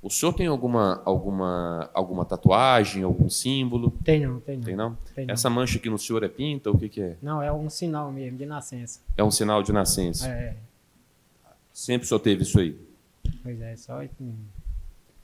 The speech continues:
Speaker 1: Tá. Senhor Ronaldo,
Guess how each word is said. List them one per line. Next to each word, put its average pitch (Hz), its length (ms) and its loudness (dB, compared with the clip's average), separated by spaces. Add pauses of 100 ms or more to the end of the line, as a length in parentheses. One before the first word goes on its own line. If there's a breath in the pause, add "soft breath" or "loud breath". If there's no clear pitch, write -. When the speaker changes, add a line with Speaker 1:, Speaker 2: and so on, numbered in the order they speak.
(280)
Speaker 1:
Tá. 85 140 -18 (1600 soft breath)
Senhor 156 220 -8
Ronaldo, 156 580 0